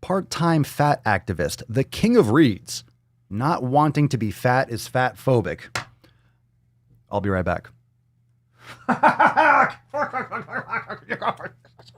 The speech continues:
Not wanting to be fat is fat phobic. Hmm, yes. Um, I'll let you all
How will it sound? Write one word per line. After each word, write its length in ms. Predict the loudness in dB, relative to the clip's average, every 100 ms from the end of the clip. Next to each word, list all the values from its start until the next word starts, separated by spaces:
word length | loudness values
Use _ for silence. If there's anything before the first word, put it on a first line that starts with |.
| _ _ -20 -18 -16 -16 -12 -4 -4 -4 -12 -20 -20 -20 -20 _ _ _ -4
Not 320 | 0 2 2
wanting 320 | 2 4 4
to 100 | 2
be 140 | 2 0
fat 400 | 2 2 2 -2
is 160 | -4
fat 220 | -2 -2
phobic. 440 | 0 -2 -2 -8 -14 _ _ _ _ -8
Hmm, 760 | -2 0 2 4 4 2 2 0
yes. 460 | 0 -2 -6 -12 -18 _ _ _ _ _ _ _ _ _
Um, 640 | -2 0 2 2 2 0 -4 _ _ -6
I'll 120 | -2
let 180 | -2 0
you 240 | 0 2
all 280 | 2 0